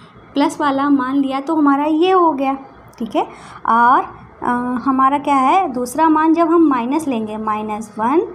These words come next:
माइनस तैंतीस under root में, ठीक है, और बटे में चार। तो दूसरा वाला मूल जो है वो हमारा ये हो जाएगा।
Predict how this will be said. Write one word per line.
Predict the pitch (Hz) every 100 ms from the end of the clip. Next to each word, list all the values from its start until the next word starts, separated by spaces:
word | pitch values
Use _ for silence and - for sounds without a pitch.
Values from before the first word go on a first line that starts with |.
| - - -
माइनस | 226 220 220 220
तैंतीस | - - 233 226 226 349 370 359
under | 349 349 349
root | 370 392 339
में, | 392 453 440 - - - - -
ठीक | 262 339
है, | 427 - -
और | 226 247 339
बटे | 247 233 247
में | 247 240 233
चार। | 240 196 208 -
तो | 320
दूसरा | 311 277 277 320 320
वाला | 311 311 302
मूल | 269 285 320
जो | 277
है | 269 233 277
वो | 269
हमारा | 269 247 214 226 311
ये | 320 226 262
हो | 262 208
जाएगा। | 208 196 190 196